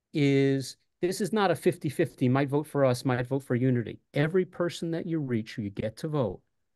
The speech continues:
eighty, ninety percent of them are voting for us. And this is the place that all of us can make a tremendous difference. I'm gonna stop there, but that's, that's pretty much what I think.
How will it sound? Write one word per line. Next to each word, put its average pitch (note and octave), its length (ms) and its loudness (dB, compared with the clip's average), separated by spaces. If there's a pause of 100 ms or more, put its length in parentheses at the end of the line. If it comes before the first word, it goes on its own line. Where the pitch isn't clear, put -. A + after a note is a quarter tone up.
(800)
eighty, D3 300 4
ninety C3+ 400 0
percent D#3 360 -4
of B2+ 60 -2
them A#2 220 -4
are A2+ 80 -4
voting G#2+ 320 -4
for G#2 320 -10
us. - 380 -16 (540)
And A2 240 -4
this C3 220 -2
is D3+ 100 -6
the - 80 -6
place C3 440 -4
that B2+ 160 -6 (240)
all D3+ 260 2
of G2+ 140 -2
us - 400 -14 (260)
can A#2+ 160 2
make G#2 200 -4
a A#2+ 40 -4
tremendous G#2+ 580 -6
difference. - 640 -16 (300)
I'm C3+ 120 2
gonna C3+ 160 0
stop - 520 -4
there, D#3+ 220 4
but A#2+ 220 -4 (800)
that's, - 600 -6
that's B2+ 160 0
pretty D3+ 240 -2
much C#3 200 -2
what C#3+ 120 -2
I B2 60 2
think. C#3+ 260 0